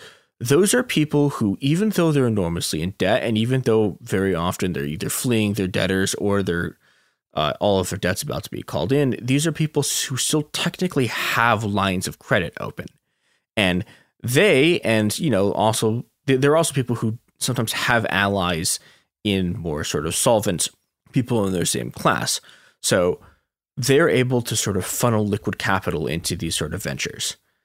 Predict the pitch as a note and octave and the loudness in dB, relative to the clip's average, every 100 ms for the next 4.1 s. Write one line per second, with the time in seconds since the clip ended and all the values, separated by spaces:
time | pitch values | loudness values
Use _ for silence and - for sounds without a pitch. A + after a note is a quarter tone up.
0 | _ _ _ _ - G2 F2+ F2 A2+ A#2+ | _ _ _ _ 0 2 2 0 -4 0
1 | A#3 - C#4 E3+ C#3+ B2 G#2+ G2+ G#2+ G2 | 2 4 4 2 2 2 2 2 0 0
2 | - B1+ G#2 A#2 A2 A2 G#2 G2+ F#2 - | -2 -2 0 0 0 0 0 -2 -4 -4
3 | F2 E2+ E2+ E2+ - F#2 - G#2 - F#2+ | -4 -6 -6 -8 -6 -8 -2 -2 -2 -6